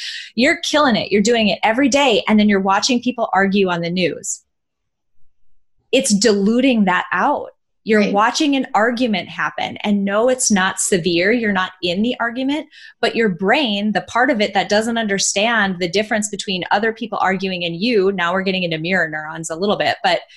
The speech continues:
Speaker 1: it's looking at that and saying, "Oh God, they're arguing. We must be under some kind of threat. Are we threatened? Is it a big threat? Oh God, oh God, there's those people again. They're back.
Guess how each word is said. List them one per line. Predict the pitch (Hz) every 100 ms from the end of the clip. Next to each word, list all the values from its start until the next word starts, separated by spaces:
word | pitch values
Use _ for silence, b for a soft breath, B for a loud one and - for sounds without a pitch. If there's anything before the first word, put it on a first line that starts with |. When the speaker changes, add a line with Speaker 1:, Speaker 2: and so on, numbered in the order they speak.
| B B _ _ _ _ 226
Speaker 1:
it's | 320 247
looking | 269 320 247
at | 208
that | 214
and | 208
saying, | 220 196 190 - _ _
"Oh | 262 320
God, | 240 285 170 160
they're | 202
arguing. | 202 220 214 165 98 - -
We | 214
must | 220 269
be | 208 180
under | 170 175
some | 185
kind | 180 175
of | 165
threat. | - 156 202 -
Are | 196
we | 226
threatened? | 247 - 254 262 - _ _ _
Is | 202
it | 233
a |
big | 190 202
threat? | 226 254 277 _ _ _ _ _ - -
Oh | 254
God, | 240 156 - -
oh | 302
God, | 330 262 214
there's | 226 233
those | 226
people | 277 226 190
again. | 180 139 156
They're | 226
back. | 262 - -